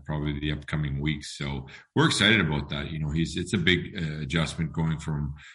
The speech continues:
from college and into the pro game, but, you know, with his size and his, uh, his skating ability and his physicality, it'll give him a, it'll give him a good chance. And, I,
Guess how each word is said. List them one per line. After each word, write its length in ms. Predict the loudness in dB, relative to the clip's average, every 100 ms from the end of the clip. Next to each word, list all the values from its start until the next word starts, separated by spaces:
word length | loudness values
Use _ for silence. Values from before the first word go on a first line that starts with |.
| _
from 260 | -2 0 0
college 480 | 2 4 4 2 2
and 160 | -2
into 300 | -2 -4 -2
the 180 | -2 -4
pro 260 | 0 2 4
game, 380 | 4 4 4 2
but, 220 | -2 -4 -8 -16 -10 -2
you 100 | 0
know, 120 | 0
with 120 | 2
his 260 | 4 4 2
size 460 | 2 4 4 2
and 140 | 0 0
his, 280 | -2 0
uh, 40 | -2
his 320 | -2 -2 -2
skating 340 | 0 4 4
ability 480 | 4 2 2 4 4
and 120 | 2 -2
his 260 | -4 -4
physicality, 800 | -4 -4 -4 -2 0 0 0 -2 -8 _ _
it'll 260 | -2 2 4
give 180 | 4 2
him 160 | 2
a, 40 | -2
it'll 300 | -2 -2 0
give 160 | 0
him 60 | 0
a 40 |
good 200 | 0 -2
chance. 380 | 0 -2 -2 -2
And, 80 |
I, 40 | -2